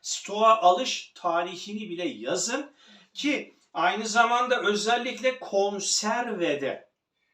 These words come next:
bakın konservede, e, stoktaki malzeme hep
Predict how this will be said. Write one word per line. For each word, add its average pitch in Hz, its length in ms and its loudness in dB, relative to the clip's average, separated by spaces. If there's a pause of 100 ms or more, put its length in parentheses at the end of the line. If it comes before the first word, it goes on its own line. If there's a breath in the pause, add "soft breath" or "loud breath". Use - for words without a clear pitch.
(520)
bakın 139 420 -6
konservede, 240 1160 -2 (520 soft breath)
e, 156 1500 -4
stoktaki - 840 -4
malzeme 214 840 -2
hep 330 300 -2